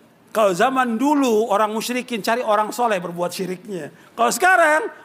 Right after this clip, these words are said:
dicari orang-orang jahat. Bahkan kadang-kadang, bayangkan ya, kerbo, kerbo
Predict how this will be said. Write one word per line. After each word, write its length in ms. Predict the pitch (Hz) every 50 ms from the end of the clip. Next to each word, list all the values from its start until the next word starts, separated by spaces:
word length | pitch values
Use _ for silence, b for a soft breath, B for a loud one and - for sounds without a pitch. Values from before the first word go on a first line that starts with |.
| - _
dicari 320 | 190 185 - 208 190 190 196
orang-orang 400 | 175 170 170 156 156 160 156 143
jahat. 320 | 131 143 131 - 120 107 - _ _ _ _ - _ _ _ _ _ - - - - 131 143 B B B B B B
Bahkan 300 | 190 233 233 294 302 294
kadang-kadang, 800 | 277 285 285 285 285 277 320 359 349 349 330 320 311 302 302 370 - - - - _ - - - - - - -
bayangkan 480 | 147 139 160 208 254 262 220 202 160
ya, 200 | 135 127 131 - - - - - _ _ _ _ _ _ _ _ _ _ _ _ _ _ _ _ _ - - - -
kerbo, 720 | - 247 254 220 208 185 185 294 359 381 339 285 - -
kerbo 720 | - 226 233 214 180 160 156 180 247 381 - 240 - -